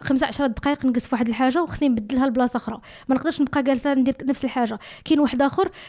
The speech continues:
اللي كيتعلم بالسمع، كاين اللي كيتعلم خصو يكتب، كاين اللي خصو ضروري الكور، كاين بزاف ديال لي بروفيل ديفيرون، الوغ كو لا مانيير هي لا-، وحده.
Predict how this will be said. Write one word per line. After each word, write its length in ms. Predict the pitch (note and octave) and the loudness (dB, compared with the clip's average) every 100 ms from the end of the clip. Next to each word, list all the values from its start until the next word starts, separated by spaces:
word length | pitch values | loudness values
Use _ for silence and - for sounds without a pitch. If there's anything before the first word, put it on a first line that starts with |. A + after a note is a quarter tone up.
| - | -2
اللي 120 | C4 | 0
كيتعلم 440 | - C4 A#3 D4+ | 2 2 2 4
بالسمع، 300 | B3+ - A#3 | 2 2 0
كاين 100 | G3+ - | 0 2
اللي 120 | D4+ | 2
كيتعلم 460 | D#4 D4+ A3 C4+ C#4+ | 2 0 0 0 0
خصو 220 | - D4+ | 0 -2
يكتب، 360 | C#4+ - B3+ G#3 - - - | -2 -2 -2 -4 -12 -10 0
كاين 140 | D4+ | 2
اللي 100 | C#4 | 2
خصو 220 | - D4 | -2 -2
ضروري 300 | C4 C#4 D#4 | 0 4 2
الكور، 380 | E4 - C4+ - - - - - | 2 0 -2 -2 -10 -20 -20 -4
كاين 180 | G4 E4+ | -2 -2
بزاف 260 | A#3+ E4+ | -2 0
ديال 120 | D#4 D4+ | 2 2
لي 80 | |
بروفيل 380 | D4 - B3+ C4+ | 0 0 2 2
ديفيرون، 380 | B3 B3 C4+ F#4+ | 2 2 2 2
الوغ 140 | E4+ | 0
كو 100 | - | 2
لا 80 | C#4 | 2
مانيير 320 | C4+ C#4 D4+ | 4 4 2
هي 100 | B3+ | 2
لا-، 220 | A#3 A3 B3+ | 0 -2 -2
وحده. 320 | A#3 A#3 | -2 0